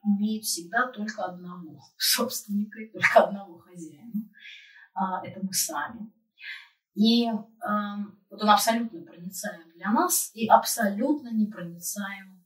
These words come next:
для другого. А, взаимопереходы, да, ну, путешествия из мира в мир, а, к сожалению, может, к счастью, а, но под жестким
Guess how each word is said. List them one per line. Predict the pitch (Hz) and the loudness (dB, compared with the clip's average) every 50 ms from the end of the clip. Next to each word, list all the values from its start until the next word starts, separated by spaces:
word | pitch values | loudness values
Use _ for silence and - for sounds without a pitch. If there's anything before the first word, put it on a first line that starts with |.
| _ _ _ | _ _ _
для | 165 175 175 170 - | -2 0 2 2 0
другого. | - - - - - 127 - - - - _ _ _ _ _ _ _ - - - - - - - - _ - | -2 -8 -12 -10 -10 -12 -12 -12 -16 -20 _ _ _ _ _ _ _ -18 -16 -16 -14 -16 -18 -20 -20 _ -8
А, | 196 190 190 185 - 359 359 180 175 165 320 - - - - - - _ _ _ - - - - - 202 - - - 185 | -6 -4 -4 -4 -6 -8 -8 -8 -8 -10 -10 -10 -12 -14 -16 -18 -20 _ _ _ -20 -20 -20 -20 -18 -18 -20 -18 -12 -6
взаимопереходы, | 202 202 202 233 247 294 285 269 254 - - 226 208 208 214 - - 262 277 302 302 240 208 185 190 | 0 2 6 8 10 10 8 8 4 -2 -6 -4 -2 -2 -2 -4 -6 -6 -4 -4 -4 -4 -8 -10 -10
да, | 180 208 220 220 | -8 -8 -6 -6
ну, | 214 202 - - _ | -8 -12 -14 -18 _
путешествия | 196 190 - 202 208 - - 247 247 240 233 - - _ 180 175 175 | -18 -14 -6 -2 0 2 2 0 -2 -4 -6 -8 -14 _ -14 -14 -14
из | 180 180 185 | -10 -4 2
мира | 196 208 208 208 170 165 170 - | 6 6 6 6 4 -2 -14 -8
в | - | -2
мир, | 196 214 254 277 277 - - - _ | 2 2 2 2 2 -2 -6 -14 _
а, | - - 180 180 | -20 -20 -20 -18
к | - - | -12 -10
сожалению, | - 202 196 180 190 175 165 - 196 214 220 208 196 - 180 175 175 - _ _ _ _ _ _ | -6 -6 -6 -6 -6 -10 -10 -8 -6 -4 -4 -4 -4 -6 -12 -16 -18 -20 _ _ _ _ _ _
может, | - 175 196 - - | -12 -10 -10 -10 -8
к | - | -8
счастью, | - - - - 214 - - _ _ _ _ - - - - - - - - _ - | -8 -6 -6 -6 -8 -10 -12 _ _ _ _ -20 -18 -16 -14 -14 -16 -16 -16 _ -12
а, | - 185 185 180 180 170 165 226 185 180 180 185 | -10 -10 -10 -10 -10 -12 -12 -14 -16 -10 -4 0
но | 202 214 233 247 247 226 | 2 2 2 2 0 -2
под | - 208 196 185 | -4 -4 -4 -4
жестким | 180 - 202 196 196 - - - - 175 175 170 - - | -4 -6 -8 -10 -12 -14 -16 -18 -18 -16 -16 -16 -16 -18